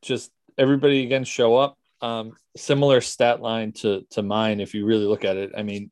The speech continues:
I think he was only eight points off of what I scored, and if you look at all the, the players, it's very, very similar, our score line. So there was nothing, uh, Mantis really could have done. I know it's only a thirty point spread,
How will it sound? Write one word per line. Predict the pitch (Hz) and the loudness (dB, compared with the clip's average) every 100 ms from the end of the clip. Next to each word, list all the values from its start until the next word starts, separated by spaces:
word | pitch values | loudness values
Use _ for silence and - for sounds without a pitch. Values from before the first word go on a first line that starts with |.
| _ | _
I | 101 104 113 | -10 -8 -6
think | 117 | -8
he | 110 | -8
was | 104 | -4
only | 113 107 104 - _ _ _ _ _ - | -4 -4 -8 -12 _ _ _ _ _ -6
eight | 127 - | -6 -2
points | - 123 123 | -2 0 0
off | 110 | 0
of | 107 | 0
what | 107 | 0
I | 107 | 2
scored, | 113 - 127 117 | 0 -2 -2 0
and | 110 | -4
if | 101 | -8
you | 107 | -6
look | 107 123 | -2 0
at | 127 | 2
all | 113 107 | 0 0
the, | 101 101 - _ _ _ - | -4 -6 -12 _ _ _ -18
the | |
players, | - 117 127 151 160 - _ _ _ _ - - - _ _ _ | -2 4 6 4 2 -6 _ _ _ _ -20 -18 -20 _ _ _
it's | 147 - - | -4 -4 -8
very, | 117 131 135 | -2 4 6
very | 123 120 110 | 6 4 4
similar, | 123 113 104 95 | 0 -2 -2 -4
our | 95 101 | -4 -4
score | 95 - 110 101 | -6 -2 0 2
line. | 92 92 | -2 -8
So | - 113 110 113 107 | -6 0 0 -2 -4
there | 117 | -2
was | 117 104 104 | -2 -4 -8
nothing, | 117 123 - 120 113 110 110 | -6 -6 -6 -6 -6 -8 -10
uh, | 101 101 98 98 - _ _ _ _ _ _ _ _ - | -10 -8 -8 -10 -16 _ _ _ _ _ _ _ _ -10
Mantis | 120 123 - 107 | -2 -2 -2 -6
really | 101 123 160 170 | -4 0 2 2
could | 156 165 | -2 -4
have | 151 | -4
done. | 143 151 151 - | -6 -6 -6 -4
I | 120 | -2
know | 127 120 | 4 4
it's | 117 | 2
only | 120 107 | -2 -4
a | 98 | -4
thirty | - 104 101 | -2 -2 -4
point | - 101 - | -12 -14 -14
spread, | - - 120 120 113 113 | -18 -2 2 2 0 -6